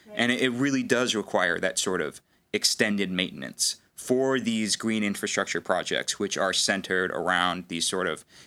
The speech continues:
Speaker 2: human impact, not human impacted, but human environments where we live and we work and we, you know, go out to bars and have fun at restaurants and stuff. Um,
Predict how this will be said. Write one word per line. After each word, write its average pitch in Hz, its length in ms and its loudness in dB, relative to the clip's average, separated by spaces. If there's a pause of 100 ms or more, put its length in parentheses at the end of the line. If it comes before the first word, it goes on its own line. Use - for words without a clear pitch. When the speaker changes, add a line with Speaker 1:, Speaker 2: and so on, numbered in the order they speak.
(160)
Speaker 2:
human 104 960 -2 (360)
impact, 92 520 0
not 113 200 0
human 98 200 -4
impacted, 85 520 -2
but - 160 -2 (1000)
human 165 460 2
environments 107 680 2
where 107 120 0
we 98 160 0
live 113 540 2
and 92 120 -2
we 95 100 -2
work 101 540 0
and 85 140 -10
we, 90 240 -4
you 90 80 -2
know, 85 240 -4 (800)
go 98 120 0
out 92 140 0
to - 60 -14
bars 92 440 0
and 90 120 -8
have 98 140 0
fun 95 220 -4
at 85 100 -8
restaurants 90 540 -6
and 69 80 -6
stuff. - 480 -6 (380)
Um, 101 540 0